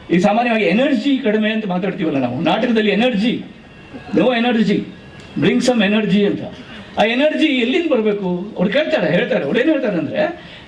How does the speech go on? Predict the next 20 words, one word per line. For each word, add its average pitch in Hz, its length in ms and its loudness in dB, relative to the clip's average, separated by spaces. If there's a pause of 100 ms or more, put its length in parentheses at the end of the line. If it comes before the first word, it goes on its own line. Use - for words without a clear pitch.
"Energy 277 340 2
is 254 380 0
first 226 260 0
is 170 140 4
imagination." 185 640 0
ಏನಂದ್ರೆ 202 320 2
ಊಹೆ. 220 580 0 (920)
ನಮ್ಮ 180 140 4
ಎಂ 180 180 2
ಎಸ್ 240 160 -2
ಕೆ 262 80 2
ಪ್ರಭು 208 280 2
ಅಂತ 214 120 0
ದೊಡ್ಡ 185 340 0
ರೈಟರು, 180 580 0
ನಿಮ್ಮ 135 160 0
ಮೈಸೂರಿನಲ್ಲೇ 185 500 2
ಇದ್ದವರು, 127 340 -2
ಅದ್ಭುತವಾದಂಥ 185 640 2
ರೈಟರು. 131 480 -2